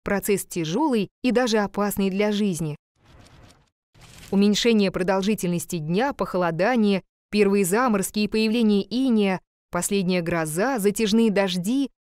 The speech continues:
густые туманы, первый снег, ледостав — это осенние явления в неживой природе. Увядание трав,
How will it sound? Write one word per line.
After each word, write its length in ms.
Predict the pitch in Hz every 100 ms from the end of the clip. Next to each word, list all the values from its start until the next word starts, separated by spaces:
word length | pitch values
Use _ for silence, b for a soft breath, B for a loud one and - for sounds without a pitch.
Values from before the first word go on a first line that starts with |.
| _
густые 460 | 180 226 - 247 226
туманы, 580 | 196 185 220 277 226
первый 380 | 208 240 226 226
снег, 600 | 214 - 202 294 294 - _
ледостав — 800 | 196 196 180 160 - 202 294 285 - _ _ _
это 240 | 339 330
осенние 540 | 233 220 320 311 240 208
явления 600 | 180 170 196 302 277 254
в 80 | 208
неживой 480 | 202 170 165 196 202
природе. 560 | 185 175 170 160 147 - _ _ _ _ _ -
Увядание 600 | 196 226 294 339 302 285
трав, 400 | 185 180 170